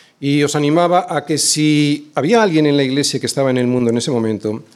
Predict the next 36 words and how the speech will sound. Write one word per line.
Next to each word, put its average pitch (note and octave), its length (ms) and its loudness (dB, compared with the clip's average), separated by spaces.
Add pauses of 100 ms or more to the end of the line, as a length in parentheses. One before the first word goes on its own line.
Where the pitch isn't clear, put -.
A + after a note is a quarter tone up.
(680)
que A#2+ 100 -12
si - 180 -2
algún C#3 260 2
hijo G3 200 0
de F3 100 2
Dios F3+ 160 2
estaba E3+ 280 0
fundando D#3 420 -2
su C3+ 100 -8
casa C3 260 -2
sobre G#2 240 -8
la G#2 160 -4
arena, A2+ 400 -2 (280)
que C#3 80 -8
se C3 100 -6
levantase, A#2+ 560 -2 (760)
que B2+ 240 0
se C3 120 -4
levantase C3+ 500 -2
y - 20 0
que D3 100 -6
se - 120 -8
pusiese C#3+ 500 -4
a - 20 0
andar, C3 320 0
porque C3 240 -4
no D3 220 2
es C#3+ 200 -2
ese C#3 340 -4
el A#2 120 -4
lugar A2+ 400 -2
de A2+ 80 -4
reposo, B2 680 -6 (760)
pues A#2 240 -2
está C#3+ 280 -4
corrompido A#2+ 920 -2